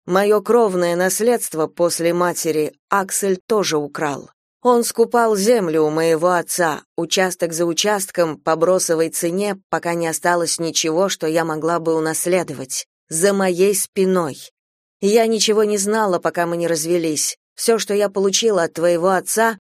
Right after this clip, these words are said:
это ежемесячные гроши, чтобы обеспечить тебе сносную жизнь,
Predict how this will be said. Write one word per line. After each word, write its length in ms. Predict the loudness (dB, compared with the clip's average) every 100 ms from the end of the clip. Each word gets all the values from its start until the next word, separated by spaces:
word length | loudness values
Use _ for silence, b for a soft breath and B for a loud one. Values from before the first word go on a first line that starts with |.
| -4
это 200 | -2 0
ежемесячные 1000 | 0 2 2 0 0 0 0 0 -2 -2
гроши, 580 | -2 -2 0 0 0 -2
чтобы 360 | -2 0 0
обеспечить 720 | -2 -2 -4 -2 -2 -2 -6
тебе 400 | -6 -2 0 0 -4
сносную 800 | -8 -4 -2 -2 -2 -2 -2 0
жизнь, 500 | 0 0 0 -4